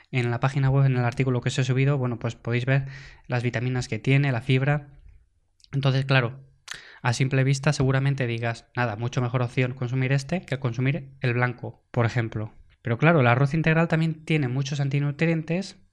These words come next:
entonces no se basa todo en lo que tiene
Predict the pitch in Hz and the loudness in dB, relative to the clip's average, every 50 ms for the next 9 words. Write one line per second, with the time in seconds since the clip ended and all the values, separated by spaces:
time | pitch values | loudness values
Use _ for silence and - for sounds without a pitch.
0 | - - 139 131 135 135 151 156 151 - 170 151 139 143 147 160 165 - 190 180 | -12 -6 -6 -4 -2 0 -2 -2 -2 -2 -4 -4 -2 -2 -2 -2 -2 -2 -2 -2
1 | 160 - 151 135 - 151 143 143 139 135 - - - - - - - _ _ - | -2 -4 -4 -2 0 0 2 2 0 -2 -4 -10 -18 -18 -20 -20 -20 _ _ 0
2 | 147 139 131 127 127 123 123 127 123 123 - - 113 - - - 151 147 139 135 | 2 2 2 2 0 -2 -2 -2 -2 -4 -6 -6 -8 -6 -2 0 2 2 2 2
3 | 127 127 131 - | 0 -2 -4 -8